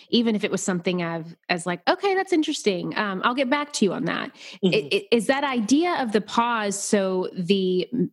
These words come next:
Speaker 1: team members have the time to come up with their own solutions? I, is that
Speaker 2: Um,
Speaker 1: kind of the idea in that? Or is it to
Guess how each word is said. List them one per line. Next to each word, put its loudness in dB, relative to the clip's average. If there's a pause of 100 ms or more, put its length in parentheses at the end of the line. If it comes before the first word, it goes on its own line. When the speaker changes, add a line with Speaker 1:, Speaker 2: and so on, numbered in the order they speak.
(100)
Speaker 1:
team 4
members 0
have -4
the -2
time -2
to -2
come 0
up -4
with -2
their 0
own 2
solutions? 0 (1800)
I, 4
is 2
that 2
Speaker 2:
Um, -4
Speaker 1:
kind 0
of -2
the 0
idea 0
in 0
that? -2
Or 2
is -4
it 0
to 0